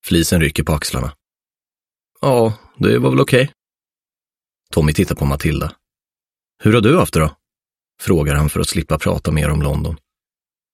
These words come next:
"Jag har bara varit hemma", säger Matilda. "Sovit länge varje morgon och kollat på film." "Det låter skönt", säger Tommy. Emily ger Flisen en kram. "Jag har saknat dig", säger hon.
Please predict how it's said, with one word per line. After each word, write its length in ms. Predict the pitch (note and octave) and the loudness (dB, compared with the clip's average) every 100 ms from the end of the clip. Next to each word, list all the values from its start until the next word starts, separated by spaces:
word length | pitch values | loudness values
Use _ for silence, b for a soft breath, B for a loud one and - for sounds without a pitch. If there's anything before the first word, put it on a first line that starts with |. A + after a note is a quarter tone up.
| _ _ - | _ _ 0
"Jag 100 | G2 | 2
har 60 | |
bara 140 | C#3 B2+ | 4 2
varit 120 | G2+ | 2
hemma", 360 | A2 E2+ B2 - _ _ _ - | 0 2 0 -4 _ _ _ -2
säger 160 | D2 | 0
Matilda. 440 | C#2 - D#2+ C#2+ - _ _ _ _ _ _ - | 0 -2 -2 -2 -8 _ _ _ _ _ _ -4
"Sovit 380 | G#2+ F2+ E2+ | 0 0 2
länge 340 | G2 F2+ D2+ E2 | 2 2 2 2
varje 260 | F2+ D#2 | 0 2
morgon 440 | E2 F2+ D#2+ E2 F2+ | 2 2 0 -2 -2
och 140 | F2+ | -2
kollat 200 | - A2 | 0 0
på 80 | - | -2
film." 300 | - F#2 D#2+ - _ _ _ _ _ _ _ | -2 -2 -2 -10 _ _ _ _ _ _ _
"Det 60 | - | 0
låter 180 | D3+ G3 | 2 2
skönt", 400 | D#2 C2+ - - _ _ - | 0 -2 -8 -18 _ _ -6
säger 180 | - - | -4 -4
Tommy. 280 | - - - _ _ _ _ _ _ _ _ _ - | -4 -6 -10 _ _ _ _ _ _ _ _ _ -2
Emily 320 | F2 F2+ F2+ | 2 4 2
ger 200 | D#2+ D#2 | 2 0
Flisen 400 | - D2+ - E2 | 0 -2 0 -2
en 100 | D#2 | 0
kram. 340 | - F2 D#2 - _ _ _ _ _ _ _ _ _ | 0 -2 -4 -8 _ _ _ _ _ _ _ _ _
"Jag 100 | - | -2
har 60 | F#2 | 0
saknat 440 | - C#2+ - - | 0 0 -2 -2
dig", 200 | - - _ _ _ _ _ - | -4 -8 _ _ _ _ _ -6
säger 200 | C2 C2 | -4 -2
hon. 160 | C#2 | -4